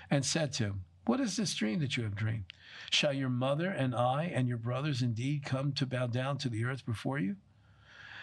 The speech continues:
And his brothers envied him. Now, now it went from hatred.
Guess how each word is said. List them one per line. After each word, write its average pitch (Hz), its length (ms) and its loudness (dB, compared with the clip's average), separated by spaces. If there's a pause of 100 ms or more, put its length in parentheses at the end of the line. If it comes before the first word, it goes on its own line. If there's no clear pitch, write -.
(100)
And 127 140 6
his 120 160 -2
brothers 123 480 0
envied 113 460 2
him. 101 160 -2
Now, 143 300 2
now 143 280 2
it 131 60 -2
went 120 200 -2
from 113 220 -2
hatred. 127 500 -2